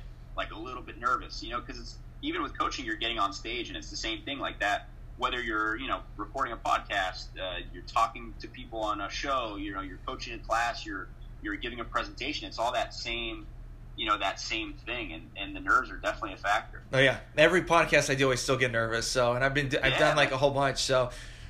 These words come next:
Speaker 2: so, yeah, it's, it's, it's, I'm getting a little better at it, I think, even with, like, talking to the, get my guests. So it's
Speaker 1: Yeah.
Speaker 2: just, it's definitely, definitely a learning curve. And I, I actually,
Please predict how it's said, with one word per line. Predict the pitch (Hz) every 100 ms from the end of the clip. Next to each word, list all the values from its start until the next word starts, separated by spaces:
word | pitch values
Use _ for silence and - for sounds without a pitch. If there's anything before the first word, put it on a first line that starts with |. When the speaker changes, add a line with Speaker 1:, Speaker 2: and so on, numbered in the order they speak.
| - -
Speaker 2:
so, | 127 135 131
yeah, | 147 143 131
it's, | 143 151
it's, | 147 - -
it's, | 147 - - -
I'm | 143
getting | 147 170 175
a | 156
little | 147 156 156
better | 151 151 160
at | 160
it, | 165
I | 135
think, | 147 165 160
even | 156 151 143
with, | 143
like, | 131 - -
talking | 143 131 156 139
to | - 139 131
the, | 117
get | 117 123 123
my | 117
guests. | 123 127 135 - - - - - -
So | - 139
it's | 131
Speaker 1:
Yeah. | 143
Speaker 2:
just, | - -
it's | 156 139
definitely, | - 165 165 170 156
definitely | - 156 156 143
a |
learning | 127 131 123
curve. | 120 107 107
And | 127
I, | 139 143 147
I | 147 151
actually, | 156 - 156 143